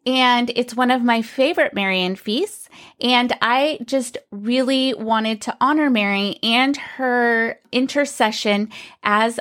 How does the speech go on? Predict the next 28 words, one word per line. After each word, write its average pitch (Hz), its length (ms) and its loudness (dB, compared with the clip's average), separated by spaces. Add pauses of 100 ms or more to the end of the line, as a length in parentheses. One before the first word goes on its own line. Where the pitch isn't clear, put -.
I 208 220 2
was 208 260 -4
getting 185 600 -2 (280)
sober. - 580 -2 (540)
I 202 120 2
really 226 420 0
rely, 202 680 2 (440)
rely 214 540 0
on 214 180 2
the 202 80 0
Blessed 202 380 0
Mother 190 340 2
for 180 560 2
a - 120 -2
variety 208 580 0
of 226 80 -4
things. 220 520 -4 (420)
The 208 600 2 (260)
first 339 380 -2
one 202 360 2
and 190 440 -2
most 233 300 0
important 214 600 0
is 208 160 0
that 180 200 0
she - 240 -6
leads 247 540 -2
me 269 340 2